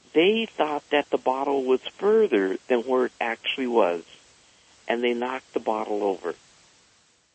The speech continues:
Other times, you're handing a child a toy,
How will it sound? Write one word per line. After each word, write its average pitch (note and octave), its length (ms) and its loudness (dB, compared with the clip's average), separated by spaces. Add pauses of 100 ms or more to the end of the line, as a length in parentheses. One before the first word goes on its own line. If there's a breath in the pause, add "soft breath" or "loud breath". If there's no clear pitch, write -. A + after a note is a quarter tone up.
(1700)
Other - 240 2
times, D#3+ 500 -2
you're F3 220 0
handing F3 580 -2
a D3 80 2
child D#3+ 540 0
a - 80 2
toy, - 680 -2